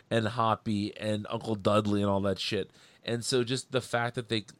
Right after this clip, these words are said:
if they could just do that at a,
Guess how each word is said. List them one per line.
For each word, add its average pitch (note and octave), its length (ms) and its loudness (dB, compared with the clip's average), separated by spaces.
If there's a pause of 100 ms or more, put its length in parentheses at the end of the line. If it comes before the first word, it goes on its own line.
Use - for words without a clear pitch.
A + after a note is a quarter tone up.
(220)
if A#2 160 0
they A#2 120 2
could A2+ 200 0
just A2 340 -2
do A#2+ 240 4
that A2+ 360 2 (520)
at A2 140 2
a, G#2 380 0